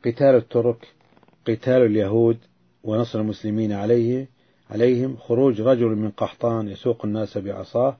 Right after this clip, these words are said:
ويدينون له بالطاعة، قلة الرجال وكثرة النساء حتى يكون لخمسين امرأة قيم واحد، نفي المدينة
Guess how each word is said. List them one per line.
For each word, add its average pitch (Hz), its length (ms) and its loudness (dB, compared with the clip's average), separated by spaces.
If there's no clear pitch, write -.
ويدينون 104 580 -2
له 107 240 -2
بالطاعة، 120 580 -2
قلة 135 420 2
الرجال 98 680 -4
وكثرة 110 520 -6
النساء 107 560 -4
حتى 117 400 -2
يكون 104 680 -4
لخمسين 113 500 -4
امرأة 107 480 -4
قيم 110 360 -2
واحد، 107 380 -6
نفي 127 320 0
المدينة 107 640 0